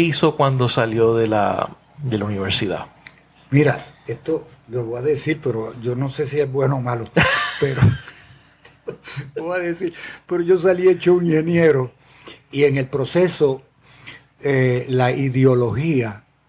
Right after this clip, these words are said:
Speaker 2: de hacerte ingeniero es <clears throat> que tú estás capacitado para hacer dinero. Entonces,
Speaker 1: Ok.
Speaker 2: tú vas, te graduaste de una gran profesión, tú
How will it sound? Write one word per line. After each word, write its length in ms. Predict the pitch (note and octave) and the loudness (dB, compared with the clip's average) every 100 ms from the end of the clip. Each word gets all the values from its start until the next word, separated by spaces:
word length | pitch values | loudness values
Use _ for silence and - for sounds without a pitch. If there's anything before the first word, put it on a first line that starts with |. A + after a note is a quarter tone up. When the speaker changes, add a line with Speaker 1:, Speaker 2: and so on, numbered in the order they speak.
| _ _ - | _ _ -8
Speaker 2:
de 120 | B2 | -6
hacerte 440 | A2+ D3 C#3+ C#3+ | -4 -4 -4 -4
ingeniero 720 | D3 D3 D3 D3+ C#3+ B2+ A2 - _ _ _ | -4 -2 -2 0 0 -2 -6 -12 _ _ _
es 420 | C#3 C3+ C#3+ D3+ D3 C#3 | -2 2 4 4 2 2
<clears throat> 160 | D#3+ C#3+ | 2 0
que 100 | C3 | -4
tú 120 | B2+ | -6
estás 180 | - D3 | -4 -4
capacitado 560 | E3 C#3+ C3+ C#3 D#3 C#3+ | -2 -2 -2 2 2 2
para 160 | B2+ | 0
hacer 200 | A2 A#2 | -2 -2
dinero. 380 | A2+ G#2+ G2 E2+ _ _ _ _ - | -2 -2 -6 -14 _ _ _ _ -2
Entonces, 360 | A#2+ A2 D#2+ | 0 0 -6
Speaker 1:
Ok. 160 | - B2+ | -12 -10
Speaker 2:
tú 400 | B2+ C#3 C3 B2+ B2 A#2+ | -6 -4 -4 -6 -10 -4
vas, 440 | A#2+ B2 A#2+ A2+ | 0 2 0 -4
te 100 | - | -6
graduaste 360 | A2+ A#2 A#2 D3 | -8 -6 -2 2
de 60 | C#3 | 2
una 140 | B2+ | 2
gran 240 | A#2+ B2 A#2+ | 0 0 0
profesión, 600 | A#2+ B2 A#2+ F#3 F#3+ F3+ - - - - | 0 0 2 2 2 -4 -18 -20 -20 -12
tú 320 | C#3 C#3+ D3 | -6 -6 -6